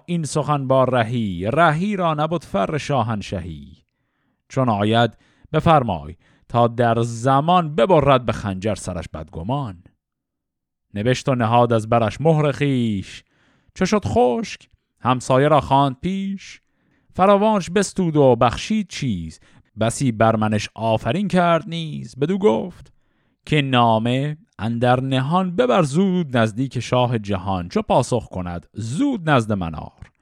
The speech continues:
نگر تا نباشی بر شهریار. خب، تا اینجا چی شد؟ یک مروری بکنیم. آیین گشسب رفت پیش این پیرزن که قرار بود فالش رو بخونه. از این پیرزن پرسید که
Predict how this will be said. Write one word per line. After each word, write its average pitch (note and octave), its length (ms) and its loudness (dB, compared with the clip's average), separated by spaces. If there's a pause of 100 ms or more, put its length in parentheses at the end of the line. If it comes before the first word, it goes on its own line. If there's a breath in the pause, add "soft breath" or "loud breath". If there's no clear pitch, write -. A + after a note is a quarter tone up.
(260)
نگر F#2 340 -2
تا E2+ 200 -10
نباشی E3+ 420 2
بر E3+ 180 -4
شهریار. E2 640 -6 (2500)
خب، - 260 -2 (420)
تا C3 100 -4
اینجا C#3 200 0
چی F3+ 160 -4
شد؟ F3 180 0
یک D3+ 140 -2
مروری C#3 280 0
بکنیم. A2+ 380 -2 (720)
آیین A3 240 0
گشسب G#3 500 2 (240)
رفت D3+ 240 2
پیش G3 160 -2
این G#3 140 0
پیرزن D3 680 0 (280)
که C3 320 0
قرار G#2+ 220 0
بود A2+ 160 -2
فالش A2 300 0
رو A#2+ 120 -6
بخونه. F2+ 320 -10 (500)
از D3+ 180 -2
این A3 100 -2
پیرزن G#3+ 320 0
پرسید F#3 440 -4
که A2+ 280 -4